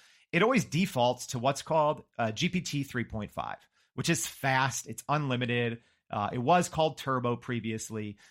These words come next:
Uh, so there's different models, okay? So you're gonna wanna make sure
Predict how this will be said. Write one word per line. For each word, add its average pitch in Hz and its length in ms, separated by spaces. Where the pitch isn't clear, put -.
Uh, 107 160
so 147 140
there's 147 180
different 202 300
models, 123 840
okay? 147 340
So 147 260
you're 151 140
gonna 202 180
wanna 254 200
make 165 200
sure 147 420